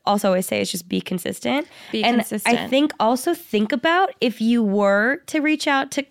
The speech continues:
Speaker 1: Kylie Jenner and she were to give you a shout out overnight, think about the pressure that that would put on you moving forward
Speaker 2: I
Speaker 1: after
Speaker 2: was
Speaker 1: that.
Speaker 2: just about to add that same exact thing. I remember in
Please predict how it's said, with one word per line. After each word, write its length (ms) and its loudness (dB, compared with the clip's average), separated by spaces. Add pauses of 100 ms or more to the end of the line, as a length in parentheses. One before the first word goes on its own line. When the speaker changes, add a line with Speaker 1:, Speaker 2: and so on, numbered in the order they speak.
(140)
Speaker 1:
Kylie 400 0
Jenner 260 -6 (280)
and 140 2
she 140 0
were 120 2
to 100 2
give 180 0
you 120 2
a 40 2
shout 320 0
out 180 2
overnight, 360 0 (180)
think 260 0
about 260 0
the 80 -4
pressure 480 -4
that 180 -2
that 160 0
would 160 -2
put 280 -2
on 220 0
you 240 2 (600)
moving 400 4
forward 360 2
Speaker 2:
I 80 6
Speaker 1:
after 180 4
Speaker 2:
was 100 -2
Speaker 1:
that. 80 -2
Speaker 2:
just 240 0
about 280 0
to 140 -6
add 320 0 (380)
that 180 0
same 240 0
exact 340 0
thing. 260 -2
I 180 0
remember 680 2 (920)
in 300 0